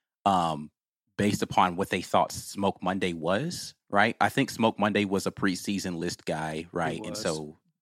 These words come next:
Speaker 1: Zion Puckett is, pr-, they're just swapping those guys out as the box safety for Auburn. It's gonna make a lot of tackles. They're swapping that out. Um, I don't know. I, I need to look at the other cornerbacks on the list, though. Um, let me take a look. Let me peek, peek at the, the website and see if I see.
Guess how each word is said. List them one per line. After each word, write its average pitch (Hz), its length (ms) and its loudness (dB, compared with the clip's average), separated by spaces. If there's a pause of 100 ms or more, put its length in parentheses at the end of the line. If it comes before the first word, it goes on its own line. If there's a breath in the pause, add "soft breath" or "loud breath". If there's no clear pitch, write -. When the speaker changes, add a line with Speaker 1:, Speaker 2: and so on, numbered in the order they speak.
(200)
Speaker 1:
Zion 98 240 2
Puckett 98 280 -2
is, 82 100 -8
pr-, - 200 -2
they're 101 120 -2
just 107 220 -2
swapping 87 440 0
those 82 200 -6
guys 78 360 -6
out 80 160 -6
as 76 80 -10
the - 80 -12
box 80 320 -6
safety 82 260 -10
for - 180 -6
Auburn. 78 360 -6
It's 80 120 -14
gonna 80 180 -8
make 78 200 -10
a 80 40 -6
lot 76 160 -6
of 73 60 -10
tackles. 78 580 -8 (540 soft breath)
They're 90 100 -2
swapping 85 400 0
that 85 180 -2
out. 92 300 2 (120)
Um, 78 480 -4 (560)
I 110 80 4
don't 147 120 4
know. 139 100 6
I, 107 120 6 (100)
I - 80 -2
need 143 120 0
to 131 60 0
look 135 120 0
at 135 40 -6
the 113 140 -2
other 113 120 0
cornerbacks 107 560 0
on 95 100 -2
the 90 60 -10
list, 90 280 -6
though. - 260 -12 (140)
Um, 82 400 -6 (640)
let 104 60 -12
me 104 60 -14
take - 200 -10
a 95 40 -6
look. 87 140 -8
Let 98 80 -12
me 101 80 -8 (120)
peek, - 260 -8
peek - 260 -4
at 101 160 -6
the, 87 320 -4
the 87 100 -8
website 85 500 -6
and 80 100 -20
see 87 180 -10
if 82 100 -12
I 78 120 -10
see. 82 520 -12